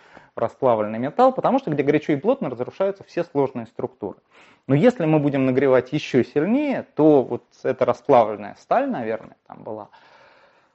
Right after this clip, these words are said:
она тоже будет разрушаться, потому что ядро железа состоит из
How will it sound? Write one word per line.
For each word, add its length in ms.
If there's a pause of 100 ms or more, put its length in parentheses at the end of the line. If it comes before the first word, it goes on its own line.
(260)
она 220
тоже 240
будет 240
разрушаться, 680 (300)
потому 340
что 500
ядро 520
железа 480
состоит 680
из 120